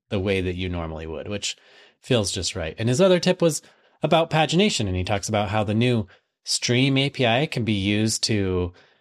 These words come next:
set limits and skips on your repo and, and kinda go through your data. It looks kinda like he's implementing infinite scroll,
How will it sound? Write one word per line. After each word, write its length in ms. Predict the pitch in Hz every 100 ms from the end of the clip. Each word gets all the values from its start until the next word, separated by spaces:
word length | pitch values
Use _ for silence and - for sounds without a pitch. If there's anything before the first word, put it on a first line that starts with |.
| _
set 360 | - - 113 107
limits 520 | 107 113 123 113 -
and 280 | 110 98 92
skips 640 | - - 127 - - - -
on 260 | 107 101
your 260 | 98 95 90
repo 500 | 104 110 131 156 127
and, 300 | 90 90 113
and 260 | 104 90
kinda 240 | 85 104 92
go 220 | 104 101
through 220 | 90 113
your 180 | 95 92
data. 400 | 87 101 87 82 _ _ -
It 40 |
looks 180 | 190 -
kinda 200 | 214 196
like 260 | 190 175
he's 360 | - 170 165 147
implementing 600 | 165 - 160 151 151 131 123
infinite 400 | 160 156 139 117
scroll, 640 | - - 147 104 92 90